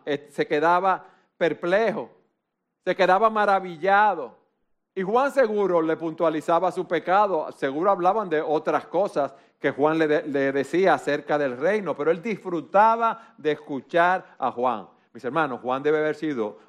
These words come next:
un comunicador sumamente poderoso. Juan debe haber sido accesible, porque otro le hubiera dicho, "Mira, Herodes, ya, Herodes, ya yo te dije lo que te iba a decir, a mí no me mande a buscar mal calabozo, que yo no voy a subir para allá arriba a buscar nada".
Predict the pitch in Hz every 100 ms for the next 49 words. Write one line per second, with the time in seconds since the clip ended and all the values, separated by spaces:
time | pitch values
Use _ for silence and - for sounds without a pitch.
0 | - 143 147 151 135 131 123 117 117 110
1 | 107 - 151 160 139 127 135 139 139 139
2 | 139 - _ - 107 104 101 123 120 -
3 | - _ _ _ _ _ _ _ _ _
4 | _ _ _ _ _ _ _ _ _ _
5 | _ _ _ 123 147 160 160 156 147 147
6 | 151 147 - 120 110 - 104 - 135 117
7 | 92 82 78 _ _ _ _ _ _ -
8 | 113 135 170 156 147 147 147 170 269 247
9 | 254 196 202 - 175 240 202 165 226 294
10 | 285 254 262 247 190 202 202 180 156 170
11 | 160 220 240 214 214 196 170 147 165 151
12 | 151 135 127 110 120 113 104 120 147 135
13 | 127 123 113 110 101 110 107 95 - 101
14 | 95 90 80